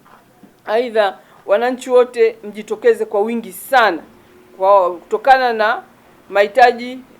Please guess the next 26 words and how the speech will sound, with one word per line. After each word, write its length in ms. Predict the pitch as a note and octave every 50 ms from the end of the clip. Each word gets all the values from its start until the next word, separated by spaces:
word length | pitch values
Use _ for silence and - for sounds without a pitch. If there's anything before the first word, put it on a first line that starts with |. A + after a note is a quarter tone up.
| - C3 F3+
na 340 | F#3+ F#3 F#3 F#3 F#3 F#3 D#3+ A#2 - - -
huduma 580 | - - - G#3 G#3+ A3+ C4+ C#4+ C#4 B3+ A#3 A3
ambayo 460 | G#3+ G#3 A#3 A#3+ A#3+ A#3 A#3 A#3 A3+
mtapenda 880 | - - G3+ G3+ F#3+ - G3+ - - B3 C4 C4 C4 B3+ B3+ B3 A3 -
mpate 380 | F#3+ F3 - A3 G#3 G#3+ A3 G#3+
kupitia 440 | - G3 - G3 F3+ - G#3 G3 F3+
kambi 300 | - F3 D#3 E3 F3 F3
hii, 240 | G#3+ B3+ C4 C#4 C4+ _ _ _ _ _ _ _ _ _
ili 200 | E3+ G3+ G#3+ A3
muweze 280 | G#3 G3+ G3+ G#3 G3+ A3
kupata 360 | G#3+ - - A3 G#3 G#3+ G3+
msaada 460 | F#3 F#3 - - F#3+ G3+ A3+ A#3 A#3
wa 60 | A3+ A3+
kisheria 480 | - - - F#3+ F#3+ G#3+ A#3 A#3 A#3 - _ -
wa 120 | D3+ D3+
bure 420 | E3 F#3+ A3+ C4+ C#4+ C#4 D4+ E4 - _ _ _ _ _ _ _ _ _ _ _ _ _ _ _ -
na 100 | E3+ E3+
muda, 500 | G3 G#3 G#3+ G3 G3 G3+ G3 F#3 - - -
eh, 220 | C3 A#2+ A#2+ E3+
na 260 | F3 F3 F3 E3+ E3
huduma 460 | E3+ F3+ F3+ G3 G3 B3 B3 B3 A#3
zingine 400 | G3+ F#3+ F#3+ G3 G#3 A3+ A3 A3
za 140 | G3+ - D#3+
kisheria 560 | - - - - F#3 F3+ G3 C4 D#4 G4 -
ambazo 320 | F#3+ E3 D#3+ G#3+ G#3+ G#3+ G3
zitatolewa. 680 | F3+ - F3+ D3+ - - F3 F3+ A#3 - F3 E3+ - -